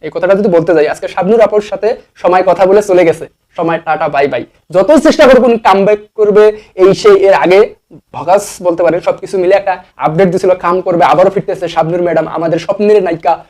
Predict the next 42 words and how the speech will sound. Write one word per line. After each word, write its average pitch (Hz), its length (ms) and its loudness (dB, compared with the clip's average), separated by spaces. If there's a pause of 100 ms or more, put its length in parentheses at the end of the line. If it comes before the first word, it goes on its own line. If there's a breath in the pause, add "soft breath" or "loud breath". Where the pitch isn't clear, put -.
(140 loud breath)
সেই 202 140 -2
শাবনূর। 175 480 0 (720)
তো 180 220 -6 (200)
তারা 220 160 -4
কি 233 140 0
আসলে 214 260 0
বাস্তবে 202 340 0
আসতে 170 220 -2
পারতেছে 226 380 -4
না? 160 300 -4
সময় 240 340 -2
তাকে 247 200 -4
টাটা 196 300 -2
বাই 156 160 0
বাই 156 160 -4
বলছে, 139 300 -12
ওইখানে 233 280 -4
করার 185 220 -2
কিছু 165 160 -8
না, 147 80 -6
সময় 208 340 -6
কারোর 175 220 -2
জন্য 180 180 -6
থেমে 151 240 -6
থাকে 123 220 -12
না। 98 140 -18 (360 soft breath)
তো 220 60 -2
সময় 233 380 2
আজকে 247 180 -2
বড় 180 200 2
বৌদিকে 208 360 2
টাটা 185 360 -4
বাই 156 140 0
বাই 151 120 -4
করছে। 165 160 -8
ওই 240 80 4
যে 233 100 2
আপনারা 220 240 2
বলেন 202 220 2
না 202 80 2
বারবার 170 320 0
বলে, 180 160 -2